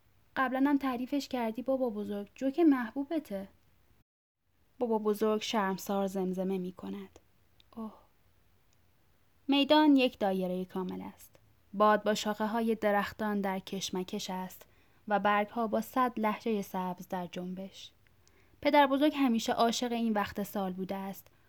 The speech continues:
باد گرمی میان سنبل‌ها میپیچد و قطرات کوچک خون روی پیشانی او خشک می‌شوند. نعا انگشت‌هایش را روی زخم می‌گذارد و می‌پرسد: "ما کجاییم بابا بزرگ؟"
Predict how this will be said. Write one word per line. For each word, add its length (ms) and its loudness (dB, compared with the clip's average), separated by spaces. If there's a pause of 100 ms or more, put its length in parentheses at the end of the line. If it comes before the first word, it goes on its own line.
(220)
باد 260 4
گرمی 520 4
میان 340 0
سنبل‌ها 600 -2
میپیچد 680 -6 (320)
و 120 -2
قطرات 500 -2
کوچک 440 -12
خون 260 -8
روی 180 -6
پیشانی 520 -6
او 140 -6
خشک 480 -10
می‌شوند. 580 -16 (920)
نعا 240 4
انگشت‌هایش 760 0
را 60 0
روی 240 -2
زخم 400 -4
می‌گذارد 520 -4
و 60 -8
می‌پرسد: 680 -8 (800)
"ما 320 4
کجاییم 460 4
بابا 220 0
بزرگ؟" 460 -6